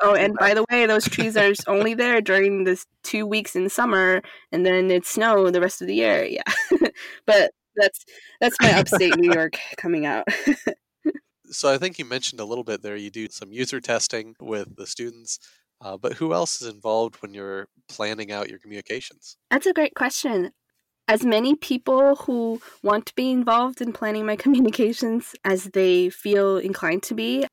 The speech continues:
Speaker 1: I think it depends on your team and the structure of your team. Obviously, you want to have someone, you, you never want to be the only person looking at your communications. There should always, always, always be a second, third, fourth pair of eyes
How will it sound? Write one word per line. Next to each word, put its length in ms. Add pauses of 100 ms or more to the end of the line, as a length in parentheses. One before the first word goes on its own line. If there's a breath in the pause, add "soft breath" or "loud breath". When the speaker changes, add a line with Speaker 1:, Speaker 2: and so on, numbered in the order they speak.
Speaker 1:
I 80
think 200
it 80
depends 920
on 320
your 140
team 500
and 140
the 40
structure 480
of 100
your 100
team. 460 (500)
Obviously, 880
you 200
want 360
to 140
have 320
someone, 500
you, 140
you 200
never 300
want 240
to 80
be 100
the 140
only 200
person 380
looking 300
at 100
your 120
communications. 760
There 160
should 240 (100)
always, 380
always, 340
always 400
be 440
a 40
second, 440
third, 480 (160)
fourth 400
pair 320
of 120
eyes 640